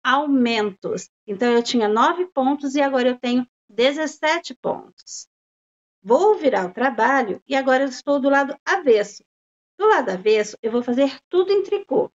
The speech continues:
E eu vou pegar a laçada pela alcinha da frente, porque eu não quero furinhos.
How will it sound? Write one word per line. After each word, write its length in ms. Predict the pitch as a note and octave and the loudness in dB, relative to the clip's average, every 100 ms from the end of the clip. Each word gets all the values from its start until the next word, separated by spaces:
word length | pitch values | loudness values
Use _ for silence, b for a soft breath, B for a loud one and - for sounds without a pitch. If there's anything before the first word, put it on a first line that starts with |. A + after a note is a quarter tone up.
| _ - | _ 0
E 160 | F4+ | 2
eu 80 | - | 2
vou 160 | C#4 G#3+ | 0 -4
pegar 320 | G3 F3+ F3+ | -2 -2 -2
a 100 | F#3 | -2
laçada 680 | C#4 C4 - C#4 C4+ A#3 - _ _ | -2 -4 -2 0 0 -2 -8 _ _
pela 200 | C#4 B3+ | 0 2
alcinha 340 | C4 B3+ C#4 C4 | 2 0 -2 0
da 160 | C#4 | 0
frente, 420 | D4 C4+ A#3+ B3+ - | -2 -2 -2 -2 -4
porque 320 | C#4 - D4 | -8 -4 -2
eu 140 | C#4+ | 2
não 360 | C#4+ C#4+ E4 G4 _ | 4 4 2 -2 _
quero 420 | D4 C4 C4+ D4 - _ | -2 0 0 -2 -10 _
furinhos. 800 | - F4+ F#4 D#4 C4+ F#3 F3+ - | -6 0 2 2 0 0 -6 -14